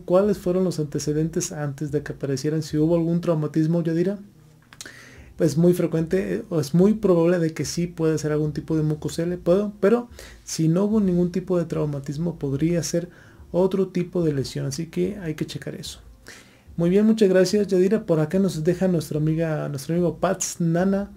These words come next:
con respecto al video que hice por ahí de, de micrófonos, que de hecho ahorita estoy grabando con el micrófono Quadcast de, de HyperX. Y nos escribe nuestro amigo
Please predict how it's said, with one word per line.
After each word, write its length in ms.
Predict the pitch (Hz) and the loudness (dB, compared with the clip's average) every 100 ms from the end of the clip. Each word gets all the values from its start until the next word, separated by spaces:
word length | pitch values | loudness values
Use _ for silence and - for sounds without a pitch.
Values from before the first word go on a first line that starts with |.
| - - - - | -20 -20 -20 -6
con 180 | 175 160 | -2 -2
respecto 600 | 151 - 170 - 214 - | -2 -2 -2 0 -2 -2
al 320 | 170 156 147 | -4 -2 0
video 600 | 143 151 160 170 175 165 139 | 0 0 0 -2 -2 -4 -6
que 80 | 139 | -10
hice 260 | - 151 | -6 -6
por 200 | 143 143 | -6 -6
ahí 100 | 147 | -6
de, 240 | 151 151 147 | -4 -4 -6
de 380 | 202 160 139 135 | -8 -6 -4 -4
micrófonos, 840 | 139 156 180 180 175 196 220 - - - - - | -2 4 4 4 2 2 -2 -10 -20 -20 -20 -10
que 80 | 156 | -4
de 100 | 156 | 0
hecho 320 | 160 185 - | 4 4 4
ahorita 380 | 165 151 175 202 | 2 2 2 0
estoy 260 | 196 185 190 | 0 4 4
grabando 600 | 180 165 170 180 185 180 | 4 2 0 0 -2 -2
con 240 | 165 170 | -2 0
el 180 | 170 170 | 0 0
micrófono 560 | 156 151 151 165 156 139 | 0 0 -2 0 -4 -2
Quadcast 680 | 151 156 - 147 156 156 - | -2 -2 -2 -4 -4 -8 -8
de, 400 | 147 139 139 147 | -6 -4 -6 -6
de 140 | 139 | -8
HyperX. 720 | 135 156 160 180 214 - - - - - - _ _ | -4 -4 0 -2 -2 -6 -10 -14 -20 -20 -20 _ _
Y 160 | 226 233 | 0 4
nos 200 | 240 180 | 4 2
escribe 380 | 165 190 190 202 | 0 4 4 4
nuestro 260 | 180 - | 2 0
amigo 460 | 165 170 175 160 | -2 2 2 2